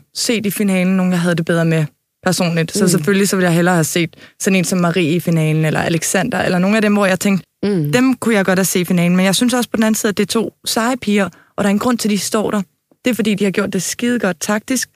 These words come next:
Speaker 1: og, og i dueller og dyste. De er selv kommet dertil,
Speaker 2: Ja.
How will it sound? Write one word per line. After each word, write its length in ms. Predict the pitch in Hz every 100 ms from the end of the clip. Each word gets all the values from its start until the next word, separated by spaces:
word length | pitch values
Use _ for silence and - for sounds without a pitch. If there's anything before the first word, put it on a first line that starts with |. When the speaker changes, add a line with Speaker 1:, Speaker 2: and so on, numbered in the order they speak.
| _ _ _ _ -
Speaker 1:
og, 340 | 202 196 -
og 200 | 196 180 190
i 80 | 196
dueller 380 | 190 185 175 185
og 140 | 170
dyste. 360 | 180 165 185 175 _ _ -
De 60 | 233
er 40 |
selv 160 | 262 -
kommet 340 | 214 220 262
dertil, 400 | 202 - 190 190
Speaker 2:
Ja. 200 | 190 175